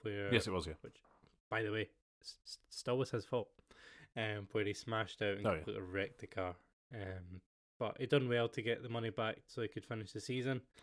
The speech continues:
Speaker 1: And again, he's a guy who, the weekend after his massive crash,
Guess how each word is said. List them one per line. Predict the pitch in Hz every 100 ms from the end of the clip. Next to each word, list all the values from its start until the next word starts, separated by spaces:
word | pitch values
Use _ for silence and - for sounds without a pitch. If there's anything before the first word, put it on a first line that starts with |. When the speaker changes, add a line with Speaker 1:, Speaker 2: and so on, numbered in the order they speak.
| - - - _ -
Speaker 1:
And | 135
again, | 143 180
he's | 147 127
a | 120
guy | 139 151 143
who, | 127 120 120 117 117 - _ _ _ _ -
the | 131
weekend | 123 147 143 123 113
after | 135 - 117 101 - -
his | 117
massive | 110 101 101 101
crash, | - 101 113 -